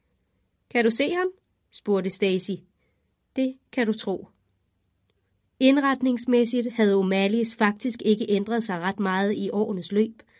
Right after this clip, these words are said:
Jo, de gamle T V-apparater var blevet erstattet af en række fladskærme,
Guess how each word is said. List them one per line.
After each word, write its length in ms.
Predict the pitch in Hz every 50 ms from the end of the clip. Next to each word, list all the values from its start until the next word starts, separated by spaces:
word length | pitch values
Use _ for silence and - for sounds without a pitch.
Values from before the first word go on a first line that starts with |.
| _ _ _ _ _ _ _ _ _ _ _ _ _ -
Jo, 300 | 240 226 220 214 202 190
de 140 | 190 202 -
gamle 360 | - 208 190 196 208 208 185
T 140 | 196 - 226
V-apparater 840 | 226 220 233 262 247 208 185 175 175 180 170 180 185 175 180 214
var 100 | 185 196
blevet 300 | 185 190 196 190 185 185
erstattet 500 | 185 180 - - - 208 208 214 214 254
af 100 | 233 190
en 200 | 180 175 175 170
række 240 | 175 180 190 185 196
fladskærme, 760 | - - 214 202 202 214 226 226 - 247 226 208 202 202 202